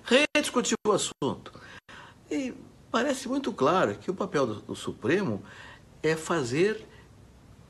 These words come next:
valer o que está escrito na Constituição brasileira. Até porque, se isso não for feito,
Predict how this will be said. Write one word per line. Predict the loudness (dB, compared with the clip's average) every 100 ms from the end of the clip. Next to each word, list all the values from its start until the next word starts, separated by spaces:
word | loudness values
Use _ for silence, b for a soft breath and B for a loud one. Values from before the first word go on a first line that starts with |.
| -10
valer | -2 0 6 6 6
o | 0 -14 -20 -20 -20 -20 -20
que | -4
está | -4
escrito | -2 0
na | 0
Constituição | 2 0 0
brasileira. | 0 0 2 2 0 -6 b b b b b b -4
Até | -4 4 4
porque, | 4 -4 4 4 4 -6
se | -10 -6 -2
isso | -2 -4 -6 -8 -8
não | -2 -2
for | 0 -2
feito, | 2 4 4 2 -8